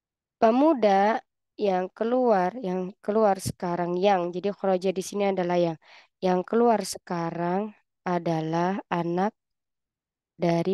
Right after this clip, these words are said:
paman saya. Nah, seperti itu. Terus kemudian ini alladzi untuk mudzakkar, sekarang alati yang untuk muannas. Eh, al-fatatu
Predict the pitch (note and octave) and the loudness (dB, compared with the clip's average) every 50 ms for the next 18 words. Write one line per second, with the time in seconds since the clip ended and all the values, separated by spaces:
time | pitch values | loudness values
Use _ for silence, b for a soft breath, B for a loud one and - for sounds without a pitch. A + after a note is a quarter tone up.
0 | - - F#3 E3 E3 E3 E3 E3+ E3+ - - E3+ D#3+ D#3+ E3 F3+ G3 - _ _ | -2 -2 -4 -2 -2 -2 -2 -2 -4 -4 -6 -6 -6 -6 -8 -10 -12 -16 _ _
1 | _ _ _ _ _ _ _ _ _ _ _ _ _ _ _ _ _ _ _ _ | _ _ _ _ _ _ _ _ _ _ _ _ _ _ _ _ _ _ _ _
2 | _ _ _ _ _ _ _ _ _ _ - E3+ E3+ E3 E3 D#3+ D#3+ - - F3 | _ _ _ _ _ _ _ _ _ _ -4 -2 -2 -2 -2 -4 -6 -8 -6 -6
3 | F3 - - - F3+ F3 F3 - - E3 D#3+ D#3 B B B B B B _ - | -6 -4 -4 -4 -4 -4 -4 -2 -4 -4 -4 -6 B B B B B B _ 0
4 | G#3 B3+ C#4+ - - B3+ A#3+ A#3+ A#3+ A#3+ G#3+ A3 G3 F#3 F3+ F3+ F#3 G3 A3 B3 | 2 2 2 2 2 2 4 4 4 2 2 2 2 2 2 2 2 2 2 2
5 | E4 G#4 F4 F#3+ F#3 F#3 G#3+ D4 G3 F#3 F3+ F3 E3+ E3+ D#3+ D#3 F#3 G3 F#3+ F3+ | 0 -2 -4 -2 -2 0 0 0 0 0 2 2 2 0 0 0 -2 0 0 -2
6 | F3 - F3+ - F3+ F3 E3+ - F3 E3+ - - G3 G3 - - - - - F3+ | -2 -4 -4 -4 -2 -4 -2 -2 -4 -4 -2 -2 -2 -2 -2 -8 -10 -6 -4 -4
7 | F3+ F3+ F#3+ G3+ D4+ C#4+ F#3+ F#3 G3 G#3 G#3+ - - G3 F3+ F3 F3 F3+ F3+ - | -2 0 0 0 0 0 0 2 2 2 2 0 0 -2 -2 0 -2 -2 -4 -6
8 | - G#3+ G3+ G#3 A3+ A3+ A#3 A3+ G#3 F#3 - - - _ _ _ _ _ _ _ | -2 -2 0 0 2 0 2 2 2 0 0 -4 -10 _ _ _ _ _ _ _
9 | _ _ _ _ _ _ _ _ _ _ _ _ _ _ _ _ b b b b | _ _ _ _ _ _ _ _ _ _ _ _ _ _ _ _ b b b b
10 | b b b b _ _ _ _ _ G#3 G3 F#3+ G3 F#3+ F#3+ F#3+ F#3+ F#3+ F#3+ F#3+ | b b b b _ _ _ _ _ -2 0 2 2 2 2 2 2 2 2 2
11 | G3 F#3+ F#3 B B B B B B B _ _ _ _ _ _ _ _ _ _ | 0 -2 -6 B B B B B B B _ _ _ _ _ _ _ _ _ _
12 | _ _ _ _ _ _ _ _ _ _ _ _ _ - _ _ _ _ _ _ | _ _ _ _ _ _ _ _ _ _ _ _ _ -20 _ _ _ _ _ _
13 | - A3+ A3+ A3+ G#3+ - - G#3 G#3 - - G3+ F#3 F3+ - - | 2 4 4 4 2 2 0 0 0 2 2 2 0 0 0 -6